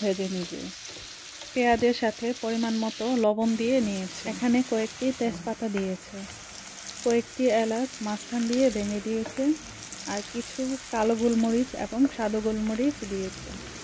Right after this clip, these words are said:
আর একটা দারচিনি দিয়েছে। তো হালকা একটু ভাজা হয়ে আসলে এখানে পেঁয়াজ বাটা এবং আদা রসুন বাটা দিয়ে দিয়েছে। একে একে গুঁড়া মশলাগুলো দিতেছে।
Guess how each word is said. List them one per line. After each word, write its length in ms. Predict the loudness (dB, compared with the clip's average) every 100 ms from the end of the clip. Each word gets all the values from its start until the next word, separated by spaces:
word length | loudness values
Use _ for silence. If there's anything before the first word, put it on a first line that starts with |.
| -12 -12 -12 -12 -14 -10
আর 100 | -6
একটা 240 | -4 -2 -2
দারচিনি 500 | 2 0 0 -2 -2
দিয়েছে। 440 | -2 -4 -6 -10 -14 -14 -16 -18 -18 -20 -20 -20 -20 -20 -20 -20 -20 -20 -20 -14
তো 100 | -8
হালকা 280 | -2 -2 0 -2
একটু 140 | 0 0
ভাজা 300 | 2 2 4
হয়ে 180 | 4 4 2
আসলে 240 | -2 -6 -4 -4
এখানে 280 | -2 -4 -4 -4
পেঁয়াজ 300 | 0 0 2 0
বাটা 300 | 0 0 -6 -6 -4
এবং 180 | -2 0 0 0
আদা 140 | 2
রসুন 280 | 2 0 -2 0
বাটা 260 | 0 2 0
দিয়ে 220 | 2 0
দিয়েছে। 480 | 0 -2 -2 -6 -14 -14 -14 _ _ _ -20 -20 -20 -20 -20 -20 -20 -14 -6
একে 200 | -2 0
একে 180 | 2 2 2
গুঁড়া 180 | 4 4
মশলাগুলো 520 | 4 2 0 0 4 4
দিতেছে। 500 | 4 -2 -4 -6 -10